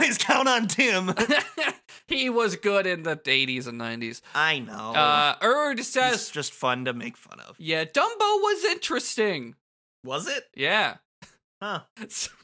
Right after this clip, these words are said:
Speaker 2: it's fucking weird. Anyways, Erd says, "Where did"
Speaker 1: Xehanort says, "Who did?" <laughs> No.
Speaker 2: <laughs>
Speaker 1: Xehanort says, "Who are you?"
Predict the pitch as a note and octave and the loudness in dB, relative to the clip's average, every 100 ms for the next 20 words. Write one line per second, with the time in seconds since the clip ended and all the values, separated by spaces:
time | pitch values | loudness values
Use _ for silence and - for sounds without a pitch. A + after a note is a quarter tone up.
0 | _ - E3 - G#3 G#3 E3 C#3+ G3 B3 | _ -20 -18 -2 -2 0 -4 -6 -6 -8
1 | - _ _ _ _ _ _ - - C4+ | -12 _ _ _ _ _ _ -20 -20 -20
2 | B3 - - F#3 F#3 C3+ A2 - - _ | -20 -14 -2 0 2 0 -2 -4 -8 _
3 | _ - A#3 F#3 C3 - D3 A2+ B2 - | _ -2 0 0 -4 -4 0 0 0 -6
4 | - C#4+ F4 E4 C#4 A3+ G3 E3+ _ _ | -8 0 2 2 2 0 0 -8 _ _
5 | C#3 F3+ G3+ F#3+ F#3 - G3 F3+ E3+ - | -6 -2 0 0 -2 -2 -2 -2 -4 0
6 | F4+ G4 F4 D#4 C4 F#3+ F3 G3 C3+ A2+ | 2 2 2 0 -2 -4 -4 -2 -4 -6
7 | C4 B3 - E3 E3 D3+ - D#3 C#3+ - | -2 -4 0 0 0 -2 -2 -2 -4 -10
8 | C#4 C#4+ B3+ B3 E3+ A2+ | -8 -4 -2 -2 -2 -10